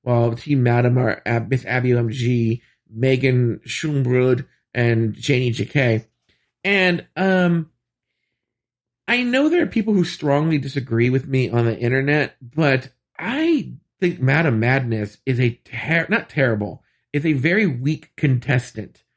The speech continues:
on this show. And this is gonna be a theme we talk about a lot on this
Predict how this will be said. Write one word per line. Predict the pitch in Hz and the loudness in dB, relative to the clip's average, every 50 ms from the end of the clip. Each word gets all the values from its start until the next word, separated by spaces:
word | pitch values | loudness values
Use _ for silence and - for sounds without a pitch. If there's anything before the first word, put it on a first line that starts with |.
| _ _ _ _ _ - | _ _ _ _ _ -6
on | 127 123 123 123 123 117 | -2 0 2 2 2 2
this | 113 107 104 - | 2 2 0 -2
show. | - - 123 107 95 80 - - - _ _ _ _ _ _ _ _ _ _ - | -4 -4 -2 -2 -4 -6 -10 -16 -20 _ _ _ _ _ _ _ _ _ _ -4
And | 143 147 143 139 156 | 0 0 2 2 2
this | 190 208 | 0 -2
is | 240 | -2
gonna | 208 214 208 202 | -2 0 2 2
be | 175 180 175 156 | 2 2 2 0
a | - | 0
theme | - _ - 160 170 160 160 151 131 | -2 _ -4 -2 0 2 2 2 4
we | 123 120 120 | 2 2 0
talk | - - - 135 131 127 - | -2 -4 -6 -4 -4 -4 -2
about | 127 117 113 110 - - | -2 0 0 0 0 0
a | - 113 | -2 -2
lot | 110 107 113 120 123 - - | -2 0 2 0 0 0 0
on | 113 107 101 | -2 -2 -2
this | 95 90 - | -2 -6 -10